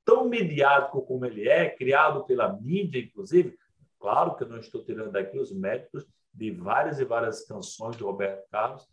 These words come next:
e a sua história brilhante, né? Mas o Roberto Carlos foi muito protegido e ainda é pelos contratos milionários que faz com a televisão e acaba não se humanizando.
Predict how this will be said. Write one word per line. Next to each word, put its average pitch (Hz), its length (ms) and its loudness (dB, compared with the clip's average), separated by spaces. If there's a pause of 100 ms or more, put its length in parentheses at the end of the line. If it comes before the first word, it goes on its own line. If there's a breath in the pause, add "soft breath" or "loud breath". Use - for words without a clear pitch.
(240)
e 120 80 -2
a 117 80 -6
sua 123 180 -10
história 110 540 -6 (160)
brilhante, 107 880 -8
né? 90 260 -12 (280 soft breath)
Mas 139 180 -2
o 143 60 -6
Roberto 139 400 2
Carlos 143 260 0
foi 131 160 -6
muito 151 240 -12 (120)
protegido 131 760 -6
e 127 60 -2
ainda 127 220 -6
é 143 340 -2 (160)
pelos 170 260 -6
contratos 127 640 -4
milionários 131 680 -6
que - 140 -16
faz 127 340 -6
com 139 380 -8 (180)
a 135 100 -2
televisão 139 800 -6 (120)
e 190 100 -2
acaba 160 640 0 (140)
não 165 280 -4
se - 240 -8
humanizando. 165 880 -6